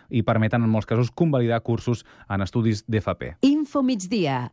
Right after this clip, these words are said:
Speaker 2: Ràdio Sant Cugat, Cugat Mèdia.
Speaker 1: Canviem de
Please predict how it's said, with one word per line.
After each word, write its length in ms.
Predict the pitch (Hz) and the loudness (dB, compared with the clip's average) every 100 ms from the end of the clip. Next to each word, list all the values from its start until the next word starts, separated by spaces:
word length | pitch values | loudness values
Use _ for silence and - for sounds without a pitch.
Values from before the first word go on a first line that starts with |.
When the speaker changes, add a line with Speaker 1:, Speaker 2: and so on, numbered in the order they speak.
| _ - | _ -4
Speaker 2:
Ràdio 640 | 233 - 196 139 151 156 | 0 0 0 0 0 0
Sant 320 | - 196 180 | 0 2 2
Cugat, 540 | 226 185 151 117 - _ _ - | 2 0 -2 -4 -12 _ _ -2
Cugat 540 | 254 147 185 285 226 | 0 2 0 0 4
Mèdia. 640 | 226 214 151 147 123 113 - _ _ _ - - _ _ | 4 4 2 0 0 -2 -6 _ _ _ -20 -20 _ _
Speaker 1:
Canviem 300 | - 131 165 | 0 2 2
de 80 | 170 | 2